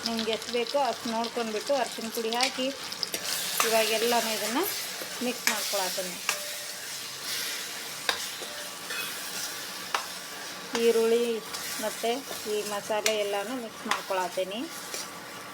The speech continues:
ಇವಾಗಲೇ ಇನ್ನೂ ನೀರು ಸೇರಿಸ್ತಾ ಇಲ್ಲ ನಾನು ಇವಾಗ ಇದಕ್ಕೆ. ಇದನ್ನೆಲ್ಲ ಒಂದು ಸ್ವಲ್ಪ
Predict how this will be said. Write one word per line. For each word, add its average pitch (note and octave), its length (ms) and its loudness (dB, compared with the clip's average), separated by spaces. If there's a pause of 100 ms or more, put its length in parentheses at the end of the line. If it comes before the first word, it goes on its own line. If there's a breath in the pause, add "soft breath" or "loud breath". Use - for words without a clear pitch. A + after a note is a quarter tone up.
(2250)
ಇವಾಗಲೇ C4 380 10
ಇನ್ನೂ B3+ 240 4
ನೀರು B3 300 2
ಸೇರಿಸ್ತಾ B3+ 440 2
ಇಲ್ಲ A3 120 6 (100)
ನಾನು G#3 220 0
ಇವಾಗ F#3+ 200 2 (280)
ಇದಕ್ಕೆ. - 280 4 (540)
ಇದನ್ನೆಲ್ಲ G#3+ 400 2 (140)
ಒಂದು G#3+ 180 -2
ಸ್ವಲ್ಪ A#3 320 0